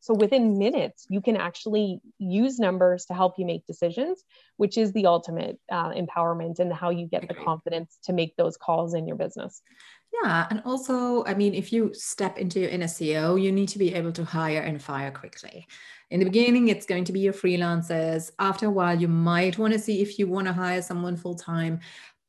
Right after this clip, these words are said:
Speaker 2: But when you have the numbers, it's just, it's nothing personal. It's a truly business. Okay, I'm gonna step into more of it right now because this little item here I can let go. And it's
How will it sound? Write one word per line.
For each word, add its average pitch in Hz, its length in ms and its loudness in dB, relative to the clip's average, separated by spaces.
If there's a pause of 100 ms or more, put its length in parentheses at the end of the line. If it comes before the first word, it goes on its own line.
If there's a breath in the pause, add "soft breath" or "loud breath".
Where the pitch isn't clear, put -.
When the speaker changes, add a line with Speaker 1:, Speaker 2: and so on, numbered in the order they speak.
(140)
Speaker 2:
But - 240 2
when 220 280 6
you 262 80 6
have 208 200 0
the 185 80 -2
numbers, 226 400 2
it's 170 160 -6
just, - 420 -4
it's - 320 -6
nothing 160 300 0
personal. 151 460 -10
It's 151 180 -10
a - 40 -10
truly 151 240 -8
business. 151 600 -10
Okay, 143 340 -8
I'm 156 140 -6
gonna 151 160 -6
step 151 240 -12
into 151 240 -10
more 156 240 -6
of 165 60 -8
it 175 180 -4
right 196 120 -6
now 254 200 2
because 170 580 0
this 165 320 -8
little 165 180 -4
item 160 300 -6
here 160 260 -2
I 156 100 -8
can 151 200 -10
let 143 160 -10
go. 185 320 2 (500 loud breath)
And 175 220 4
it's - 380 -4